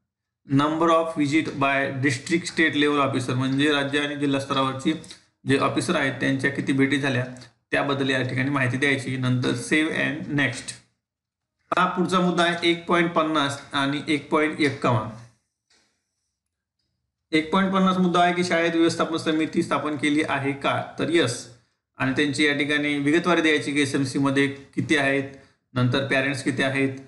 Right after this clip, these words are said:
नंतर एससी, एसटी मध्ये किती आहेत आणि पूर्ण ही माहिती द्यायची. नंतर आपल्या एसएमसीचा जो खाते क्रम, बँकचं, बँकेमध्ये खाते आहे त्याची या ठिकाणी माहिती द्यायची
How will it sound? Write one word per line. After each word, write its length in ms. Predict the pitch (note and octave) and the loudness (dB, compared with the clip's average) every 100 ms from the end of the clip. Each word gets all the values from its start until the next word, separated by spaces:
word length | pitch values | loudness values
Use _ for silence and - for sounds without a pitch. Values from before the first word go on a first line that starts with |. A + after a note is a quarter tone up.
| _ _ | _ _
नंतर 340 | C3 B2+ B2 C3+ | 0 2 2 2
एससी, 360 | C3+ C3 C#3+ | 2 0 0
एसटी 260 | C3 B2+ D3 | 0 0 0
मध्ये 220 | C#3 C#3 | 2 2
किती 220 | C#3 C#3 | 0 0
आहेत 260 | C3+ C3 C3+ C3+ - _ _ _ - | 0 0 -4 -8 -20 _ _ _ -6
आणि 180 | D#3 - - - | -4 -6 -8 2
पूर्ण 220 | F3+ F3+ | 4 4
ही 160 | E3+ D#3+ | 4 2
माहिती 320 | D#3 D3 B3+ | 2 0 0
द्यायची. 400 | D#3+ D#3 C#3 C#3 | 2 2 2 0
नंतर 340 | C3+ C3+ C#3+ | 2 0 0
आपल्या 580 | C#3 C3 C#3 C#3 D3 - - - | -2 0 0 0 -2 -6 -12 -6
एसएमसीचा 840 | C3 D#3 D3+ D3 D#3+ D3+ E3 F3 F3+ - - - | -2 0 0 0 0 2 0 0 -4 -12 -18 -2
जो 120 | C#3 B2+ | 0 2
खाते 220 | C3+ E3+ | 0 -2
क्रम, 320 | F3 D#3+ D3 | -2 0 0
बँकचं, 800 | C#3 D#3 E3 - E3+ E3 F3+ - | 0 -2 -4 -2 0 0 -2 -2
बँकेमध्ये 400 | C#3 C#3 D3+ D3+ - | -2 0 0 0 0
खाते 240 | C#3+ E3+ | -2 0
आहे 240 | E3 C#3+ C3+ - - _ _ - | 0 -2 -4 -10 -20 _ _ -2
त्याची 400 | D3 - F#3+ G3 - - - | 0 2 0 0 -4 -14 -6
या 120 | C#3 | -2
ठिकाणी 220 | C#3+ C#3+ C#3+ | 0 0 0
माहिती 360 | C#3+ C#3 F3 | 0 -2 0
द्यायची 420 | E3+ E3 C3 C#3+ | 4 2 2 -2